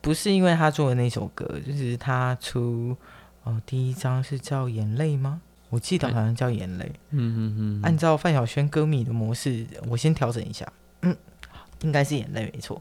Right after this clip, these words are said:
Speaker 1: 然后就是，哦，这女生声音好好听哦，天哪！然后我就开始疯狂的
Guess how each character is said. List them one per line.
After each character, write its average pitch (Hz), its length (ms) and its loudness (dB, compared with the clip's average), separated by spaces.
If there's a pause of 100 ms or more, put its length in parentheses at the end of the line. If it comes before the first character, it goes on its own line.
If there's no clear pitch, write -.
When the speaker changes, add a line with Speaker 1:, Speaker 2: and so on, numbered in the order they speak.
(160)
Speaker 1:
然 135 120 4
后 143 380 6
就 170 140 -2
是， 165 180 0
哦， 269 320 4
这 294 140 0
女 226 180 2
生 277 200 0
声 294 140 -2
音 294 80 -4
好 294 260 4
好 302 360 8
听 339 420 0
哦， 320 380 6
天 330 360 0
哪！ 320 240 6 (800)
然 139 80 -10
后 143 80 0
我 135 60 0
就 - 120 -6
开 - 200 -4
始 170 160 -6
疯 151 200 -2
狂 127 220 -4
的 120 220 -4